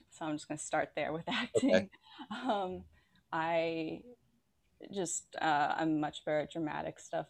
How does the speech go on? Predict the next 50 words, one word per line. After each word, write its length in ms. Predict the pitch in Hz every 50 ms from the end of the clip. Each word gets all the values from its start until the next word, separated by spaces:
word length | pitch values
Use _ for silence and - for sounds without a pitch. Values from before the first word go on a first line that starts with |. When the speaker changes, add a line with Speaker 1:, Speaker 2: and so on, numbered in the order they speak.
| - -
Speaker 1:
than 300 | 160 151 143 135 135 165
comedy, 640 | - - - 156 160 160 170 165 190 208 214 233 - -
and 140 | - 170
I'm 140 | 156 156 151
trying 200 | 156 - 156 147 151
to 40 | -
Speaker 2:
Okay. 60 | -
Speaker 1:
improve 220 | - - 151 151
that. 280 | 156 160 156 147 - -
So 480 | - - 220 220 226 208 185 170 160 156
when 220 | 156 165 165 160
it, 240 | 160 160 156 - - -
it, 160 | 131 - - -
when 200 | 160 165 160 160
I 120 | 156 156
ended 680 | 156 - 151 156 160 160 156 - _ _ _ 160 156 -
up 160 | 156 143 - _ _
directing, 640 | 170 156 156 170 220 - _ - - - - 294 - - - - - _ _ _ _ _ _ _ -
uh, 320 | 160 156 147 147 - - - _ _
a 60 | -
lot 260 | 160 165 165 170 196 247
of 80 | 240
it 240 | 330 294 - - - _ _ _ _
lied 380 | 165 165 165 165 165 175 180 175
in 140 | 170 160 160
the 400 | 156 156 156 151 151 156 - -
ability 360 | 160 - 160 156 160 156 156
of 60 | 156
my 200 | 160 151 147 143 - -
actors, 720 | - 156 165 - _ - 208 208 214 226 233 233 - - - -
I 140 | 226 233 240
felt, 420 | - _ 240 240 247 254 - - -
and 100 | 170 170
able 180 | 170 175 170
to 80 | 165 -
pull 120 | - 185
this 200 | 180 180 175 -
off. 300 | 180 175 175 247 240 -
But 120 | - 190 -
something 280 | - 254 254 285 285
I 160 | 240 214 208 208
really 300 | 202 196 208 208 196 190
enjoy 280 | 185 - 180 180 170
as 100 | 170 170
an 80 | 170 151
audience 380 | 165 165 160 165 170 - - -
member 320 | 170 165 160 160 151 151 147
is 120 | 156 -
kind 320 | - - - 160 160 160
of, 180 | 160 156 151 165